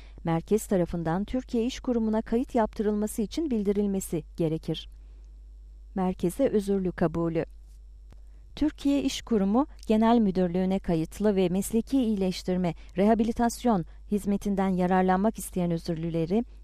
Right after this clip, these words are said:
Türkiye İş Kurumu İş Müdürlüğü veya Şube Müdürlüğü rehabilitasyon alabilecekleri merkezlere yönlendirir. Özürlü doğrudan merkeze başvurduğunda, ilgili merkez bunu Türkiye İş Kurumu İl Müdürlüğü'ne veya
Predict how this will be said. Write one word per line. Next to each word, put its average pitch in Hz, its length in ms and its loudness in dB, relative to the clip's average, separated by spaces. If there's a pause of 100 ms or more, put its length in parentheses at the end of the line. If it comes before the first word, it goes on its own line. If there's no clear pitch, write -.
Türkiye 233 340 2
İş 240 160 -2
Kurumu 226 340 2
İş - 200 -4
Müdürlüğü 202 580 2
veya 190 320 4
Şube 196 360 2
Müdürlüğü 196 560 4 (340)
rehabilitasyon 208 880 2 (220)
alabilecekleri 202 840 2
merkezlere 196 680 2
yönlendirir. 170 800 0 (640)
Özürlü 185 600 0
doğrudan 196 460 4
merkeze 202 480 2
başvurduğunda, 160 760 0 (220)
ilgili 220 380 2
merkez 175 520 0
bunu 185 220 0 (240)
Türkiye 220 440 2
İş 220 200 -2
Kurumu 214 360 2
İl 233 180 4
Müdürlüğü'ne 175 680 0
veya 190 360 2